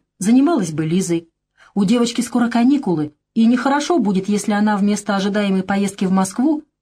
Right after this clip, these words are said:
проведет их дома одна». «М, понимаешь», объяснять про Лизу было еще сложнее, чем рассказывать, почему он не может в ближайшее время прилететь.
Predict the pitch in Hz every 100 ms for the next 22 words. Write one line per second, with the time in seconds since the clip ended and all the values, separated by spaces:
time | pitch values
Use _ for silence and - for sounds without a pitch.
0 | _ 233 233 277 285 262 220 262 165 165
1 | 190 208 165 131 _ _ _ _ _ _
2 | _ _ _ _ _ 208 202 202 202 196
3 | - 226 233 247 277 175 - - _ _
4 | _ _ _ _ 175 165 180 - 190 190
5 | 190 180 214 190 170 - _ - 214 285
6 | 254 - 233 220 214 202 247 226 170 190
7 | 170 170 254 254 170 151 - _ - -
8 | 269 302 240 196 190 214 185 156 175 170
9 | 170 170 170 175 240 160 170 170 175 143
10 | -